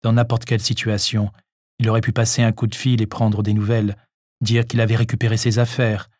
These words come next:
que le sac était juste un peu sale, mais qu'a priori, rien ne manquait. Mais dans son cas,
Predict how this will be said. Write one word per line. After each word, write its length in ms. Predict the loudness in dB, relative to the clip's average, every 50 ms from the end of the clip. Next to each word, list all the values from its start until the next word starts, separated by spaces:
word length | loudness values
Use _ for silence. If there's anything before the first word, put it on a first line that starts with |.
| _ _ _ _ _ _ _ _ _ 0
que 80 | 2
le 100 | 4 4
sac 320 | 4 4 4 4 2 2 0
était 200 | -2 0 0 0
juste 320 | 2 2 2 2 2 0
un 60 | 0
peu 120 | 0 0 -2
sale, 500 | 0 2 2 2 2 2 0 -2 -4 -8 -20 _ _ _ _ _ 0
mais 100 | 0 2
qu'a 140 | 2 0 0
priori, 640 | 2 2 4 4 6 6 6 6 4 4 2 -2 _
rien 280 | 0 2 4 4 4 4
ne 60 | 4
manquait. 500 | 4 2 0 -2 -6 -8 -8 -10 -14 _ _ _ _ _ _ _ _ _ _ _ _ _ _ _ _ _ _ _ _ _ _ _ _ _
Mais 140 | -2 -2 -2
dans 160 | 0 0 -2
son 200 | -2 -2 -4 -4
cas, 320 | -6 -6 -8 -8 -10 -10